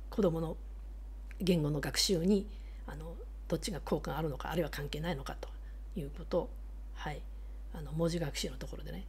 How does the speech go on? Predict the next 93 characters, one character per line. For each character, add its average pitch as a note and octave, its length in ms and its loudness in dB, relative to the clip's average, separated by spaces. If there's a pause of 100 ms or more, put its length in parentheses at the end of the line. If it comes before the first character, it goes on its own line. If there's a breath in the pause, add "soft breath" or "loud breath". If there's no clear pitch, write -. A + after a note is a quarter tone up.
(200)
い G3+ 80 0
ろ C#3+ 140 -4
い C#3+ 40 -6
ろ、 - 120 -8 (300)
は - 100 -8
い、 - 80 -10 (180)
提 F3+ 160 8
示 F#3 120 2
の、 E3+ 120 6
確 - 240 6
か E3 60 2
に D3+ 60 -2
ね、 G3 80 4
刺 A3 200 8
激 A3 100 6
の、 A3 100 8 (400 loud breath)
あ F#3+ 80 6
の、 F3+ 180 6 (880 loud breath)
認 C#4+ 160 12
知 D4+ 80 12
心 D#4+ 140 12
理 D#4 80 12
学 C#4+ 140 12
者 C4 80 12
に F#3+ 80 10
と E3+ 100 8
っ - 20 4
て - 140 6
は D3 80 4
ね、 F#3 240 2 (180)
文 A3 160 12
字 G#3 100 12
は E3 60 10
文 F3 140 10
字 E3+ 100 4
な D3+ 100 4
の D3 80 2
で D3+ 120 2
ど F#3+ 100 10
こ F#3+ 100 6
に E3+ 80 6
書 E3+ 120 4
い E3 60 4
た D#3 100 0
の D3+ 80 0
か D3 100 -2
関 E3 180 0
係 F3 120 2
な E3+ 120 4
い D#3 60 0
だ C#3+ 60 -2
ろ D3+ 140 -4
う - 100 -4 (140)
け E3+ 100 -2
れ D3 80 -2
ど D#3+ 100 -2
も、 D#3 220 -2 (320 loud breath)
か F#3+ 100 4
も D#3+ 120 4
し - 120 2
れ F3+ 80 6
な F3 80 6
い E3 80 4
け - 80 -2
れ C#3+ 80 -2
ど E3 80 -4
も、 E3+ 380 -2
ま F3+ 80 2
あ、 - 20 -4
行 A#3 220 10
動 G3+ 380 8
分 G#3 160 6
析 G3 180 6
学 D#3+ 160 4
や C#3+ 60 2
っ - 20 -2
て F3 100 0
る D#3+ 60 2
人 E3+ 100 2
間 D#3+ 60 2
に E3 60 0
と D3+ 80 2
っ - 20 -4
て - 160 0
は、 C#3+ 120 -4 (320 loud breath)
文 G3+ 160 10
字 F#3+ 100 8
の D#3+ 140 6
大 D#3+ 80 4
き - 60 0
さ E3 140 2
と D#3 100 -2
か、 D3+ 220 -2